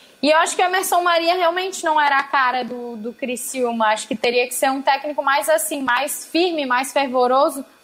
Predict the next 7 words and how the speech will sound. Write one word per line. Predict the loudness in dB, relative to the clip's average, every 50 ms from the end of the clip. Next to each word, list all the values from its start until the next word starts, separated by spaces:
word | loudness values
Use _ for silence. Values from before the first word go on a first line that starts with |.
| -20 -20 _ _ _ -20 _ _
e | -2 -2 0
que | 0 -2 2
colocasse, | 2 4 4 4 4 4 2 2 2 0 -4 -6 -6 -10 _ -18 -20 _ _ _ _ _ _ -20 -4
colocasse | 0 2 2 2 2 4 2 0 0 0 -6
o, | -8 -10 _ _ -6 -6
o | -6
Tigre | -6 -6 -4 -4 -2 0 0 0 0 -2 -4